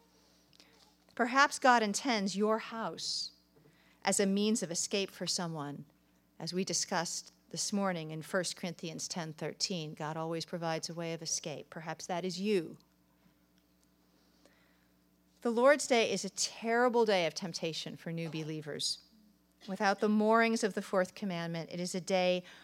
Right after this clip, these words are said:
awash in the twin churnings of the world, personal achievement and material acquisition, football, overtime, kids' soccer, shopping. But if you believe that the fourth commandment is binding,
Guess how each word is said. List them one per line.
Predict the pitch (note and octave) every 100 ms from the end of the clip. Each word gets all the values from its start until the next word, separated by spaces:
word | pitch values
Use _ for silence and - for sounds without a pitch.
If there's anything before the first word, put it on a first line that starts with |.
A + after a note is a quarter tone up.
| -
awash | - F#3+ F#3 G3 F3 C#3+ -
in | G3
the | F3
twin | F3+ - A#3 A3
churnings | G#3+ - F#3+ F#3+ F3 E3
of | D3+
the | F3
world, | D#3+ E3 E3+ E3 D3+ - _ - _
personal | - A3+ A3 G#3 F3+
achievement | F3+ - G3+ F#3+ F#3 F3+ F3 - -
and | E3+
material | E3 - G3 F3+ E3 D#3 -
acquisition, | E3 D3+ E3 D#3+ D3+ - D#3+ D3 D3 _ - - - _
football, | - - A#3 A3+ G#3+ G3 F#3+ -
overtime, | F#3+ F#3 F#3 G3+ F#3 F3+ F#3
kids' | - G3 F3
soccer, | - E3+ F3 F#3 F3
shopping. | E3+ - F3 F3 F3 F3+ E3 D#3+ D#3+ - - _ - - - - - _ -
But | A3
if | A3
you | A#3 A3+ G#3+
believe | A3 A3 D4+ B3 G3 A#3 - - -
that | F3+
the | F#3
fourth | - F#3+
commandment | - G#3 F#3 F3+ D3+
is | E3+
binding, | - F#3 A3+ G#3 E3 E3+